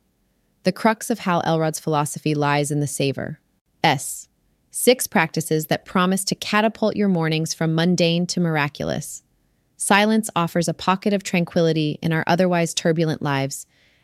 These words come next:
Affirmations empower us with self-belief. Visualization charts the map to our success.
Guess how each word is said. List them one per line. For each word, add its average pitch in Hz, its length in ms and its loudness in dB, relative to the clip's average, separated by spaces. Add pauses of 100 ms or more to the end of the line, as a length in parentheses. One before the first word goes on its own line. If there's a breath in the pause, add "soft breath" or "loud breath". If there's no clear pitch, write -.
(140)
Affirmations 202 680 2
empower 180 520 2
us 175 220 -2
with 160 120 -2
self-belief. 151 760 -2 (420 soft breath)
Visualization 196 840 4
charts - 340 0
the 180 100 -2
map 160 300 0
to - 160 -2
our 160 140 0
success. - 680 -8